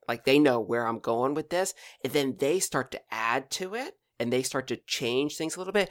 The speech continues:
And then I'm like, "Oh, I see where you're going." And then I start to,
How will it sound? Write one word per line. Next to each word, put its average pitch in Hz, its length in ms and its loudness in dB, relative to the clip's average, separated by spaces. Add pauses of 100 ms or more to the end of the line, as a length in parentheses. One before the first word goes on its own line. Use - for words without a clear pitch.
(160)
And 135 140 0
then 123 100 2
I'm 143 200 2
like, 113 280 0
"Oh, 147 120 4
I 117 140 6
see 117 260 -2
where 113 100 -4
you're 117 240 2
going." 107 460 0 (280)
And 131 120 2
then 139 180 2
I 139 280 4
start 135 360 2
to, 117 280 0